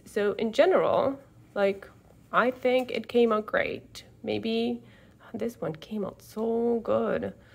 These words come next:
Um, maybe a little bit more flowers, maybe smaller. Um, you guys can, of course, absolutely just play with it and give it a couple tries. And that is all.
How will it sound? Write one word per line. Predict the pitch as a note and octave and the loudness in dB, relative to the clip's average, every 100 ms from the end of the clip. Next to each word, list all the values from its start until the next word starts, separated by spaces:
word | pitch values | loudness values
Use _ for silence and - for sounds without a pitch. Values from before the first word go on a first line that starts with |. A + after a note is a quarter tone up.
| - - - - | -20 -20 -20 -2
Um, | G3+ G3 G3 G3 | 4 6 6 4
maybe | G#3 B3+ | 4 6
a | B3+ | 4
little | G3+ F#3 A3 | 6 4 4
bit | G#3+ G#3+ | 2 0
more | G3+ F#3 E3+ | 2 2 2
flowers, | D#3+ - F3+ D#3+ A3 C#4+ E4+ E4+ - | 0 -4 0 2 4 2 0 -4 0
maybe | A3 F#3+ | 0 0
smaller. | F#3 F3+ A3+ C#4+ D4 D4 - C#4+ C#4+ C#4+ - - - - | -4 0 4 6 8 8 8 8 8 4 -4 -20 -20 -6
Um, | G#3+ G#3+ G#3+ | 2 4 4
you | A3+ | 2
guys | E4 G4 | 4 4
can, | G4 C#4+ A3+ - F3+ - | 4 2 0 -8 -16 -14
of | - - | -16 -16
course, | - - - | -20 -18 -8
absolutely | G#3 G3 G#3 G3 F#3+ F#3+ | -8 -4 -2 0 0 -4
just | F#3 - | -8 -16
play | - F3+ F3 | -6 -2 0
with | E3+ E3+ - | 0 -4 -2
it | E3+ D#3+ | -2 -2
and | D#3+ D#3 E3 F3 E3+ | -2 -2 -4 -8 -12
give | - F3 | -10 -6
it | E3+ | -6
a | |
couple | E3+ - - - | -8 -10 -12 -12
tries. | - C4+ B3+ B3+ B3 B3+ B3 - - - - - _ _ - | 0 4 6 6 4 4 0 -12 -20 -20 -20 -20 _ _ 0
And | G3 F#3+ F#3+ F#3+ F#3+ F#3+ F#3+ G3+ - - _ | 4 6 6 6 4 4 2 -2 -8 -20 _
that | G3 G#3+ B3 | -4 0 0
is | B3 | 2
all. | C#4 G4+ - G3+ | 2 2 2 0